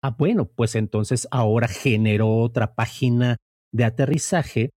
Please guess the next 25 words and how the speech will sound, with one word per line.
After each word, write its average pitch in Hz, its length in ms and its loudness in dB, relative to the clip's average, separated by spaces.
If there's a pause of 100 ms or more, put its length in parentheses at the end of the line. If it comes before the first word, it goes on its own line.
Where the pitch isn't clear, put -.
(460)
que 135 300 4
esté 190 520 0
enfocada 147 720 -2
específicamente 151 1800 -2 (400)
a 151 100 2
la 127 140 2
vida 151 260 2
en 147 100 0
familia, 117 600 0 (440)
al 135 200 0
ama 175 260 0
de 165 120 -2
casa, 120 520 0 (300)
a 147 100 2
la 160 400 2
chica 202 480 0
que 139 220 2
va 143 300 0
a - 20 0
hacer 143 260 -2
sus 143 240 -4
reuniones 117 640 0
con 120 140 -2
sus - 200 -10
amigas 107 560 -2